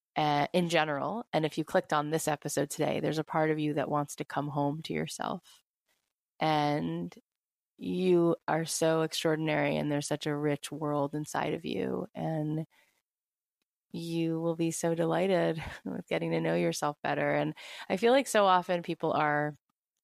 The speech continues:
stressed, or there's some agitation or frustration, and we just live with it as opposed to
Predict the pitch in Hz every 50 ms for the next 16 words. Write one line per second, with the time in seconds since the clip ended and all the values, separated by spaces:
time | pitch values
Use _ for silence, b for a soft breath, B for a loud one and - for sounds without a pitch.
0 | _ _ _ _ _ _ _ - - - - 202 185 185 175 170 - - - -
1 | - 170 160 151 147 147 147 151 - - 165 - 143 147 151 - 156 151 - -
2 | 170 165 - - 160 156 156 156 147 147 - - 143 143 - - 156 156 156 151
3 | - 160 151 147 147 151 147 160 - b b b b b b b _ _ _ _
4 | _ - 175 175 180 180 170 170 175 160 160 160 160 160 160 151 151 180 180 190
5 | 202 226 269 285 294 294 - 185 170 165 170 165 - - 160 160 156 156 - -
6 | - 165 156 156 156 151 151 151 151 151 151 156 156 -